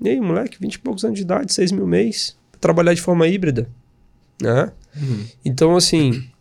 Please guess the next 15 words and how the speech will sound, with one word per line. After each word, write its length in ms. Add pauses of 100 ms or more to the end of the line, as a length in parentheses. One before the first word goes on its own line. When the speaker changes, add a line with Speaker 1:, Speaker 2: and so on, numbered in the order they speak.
(200)
Speaker 1:
É, 460 (160)
eu 160
acho 200
que 80
você 240
tem 180
que 100
colocar, 680 (840)
é, 640
baixar 400
um 100
pouco 580 (160)
o 40
senso 360
crítico 760